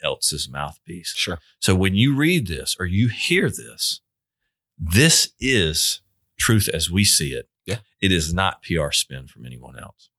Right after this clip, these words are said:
Speaker 1: I think that's an important point for folks to understand.
Speaker 2: Absolutely.
Speaker 1: Is, is that if we're gonna tell the story, we're gonna tell the story.
Speaker 2: Yeah.
Speaker 1: The heart behind this is to build up the community and the organizations that serve it and the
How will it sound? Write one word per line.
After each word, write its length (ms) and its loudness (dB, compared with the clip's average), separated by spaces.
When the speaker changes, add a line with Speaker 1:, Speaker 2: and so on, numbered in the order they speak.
Speaker 1:
I 80 -4
think 180 -2
that's 240 0
an 60 0
important 400 -6
point 200 -4
for 100 -18
folks 300 -6
to 80 -12
understand. 440 -10
Speaker 2:
Absolutely. 520 -10
Speaker 1:
Is, 180 4
is 140 2
that 120 2
if 120 -4
we're 160 2
gonna 180 2
tell 280 0
the 80 -4
story, 300 0
we're 220 -2
gonna 160 -6
tell 200 -10
the 60 -20
story. 180 -8
Speaker 2:
Yeah. 180 -2
Speaker 1:
The 140 0
heart 300 0
behind 380 -2
this 240 -2
is 100 -2
to 100 -6
build 240 -2
up 140 -2
the 80 -20
community 460 -2
and 100 -4
the 80 -10
organizations 680 -6
that 100 -10
serve 300 -2
it 140 -10
and 100 -20
the 40 -20